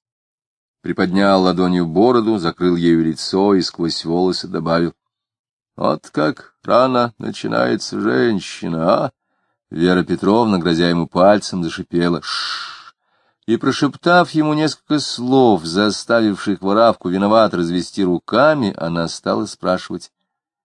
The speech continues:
«Где ты выучилась так читать?»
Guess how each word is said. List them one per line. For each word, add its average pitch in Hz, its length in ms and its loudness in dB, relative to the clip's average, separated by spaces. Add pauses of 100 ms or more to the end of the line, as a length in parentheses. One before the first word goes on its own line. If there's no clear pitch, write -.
(600)
«Где 78 340 -2
ты 95 240 2
выучилась 190 720 2
так 185 180 -6
читать?» - 600 -10